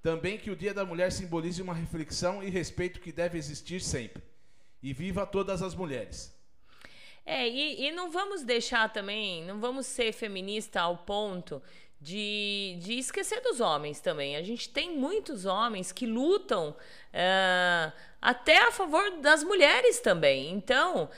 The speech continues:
Speaker 2: é, claro que tem uns, uns inúteis, uns, uns, um,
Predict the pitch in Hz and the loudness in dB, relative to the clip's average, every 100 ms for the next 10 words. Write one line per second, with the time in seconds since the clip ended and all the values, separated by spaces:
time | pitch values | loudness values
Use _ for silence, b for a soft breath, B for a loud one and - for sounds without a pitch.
0 | B B - 185 190 180 175 170 170 202 | B B 2 4 6 6 6 4 2 2
1 | 262 302 285 - 247 226 214 170 - - | 2 2 -2 0 0 2 -2 -4 -8 -14
2 | - 196 202 185 147 165 202 165 190 240 | -10 -6 -6 -6 -8 -4 -4 0 -2 -2
3 | - 170 151 147 147 139 175 175 - - | -4 -4 -4 -8 -10 -8 -6 -6 -8 -14
4 | - 170 180 165 160 160 | -12 -8 -8 -8 -8 -8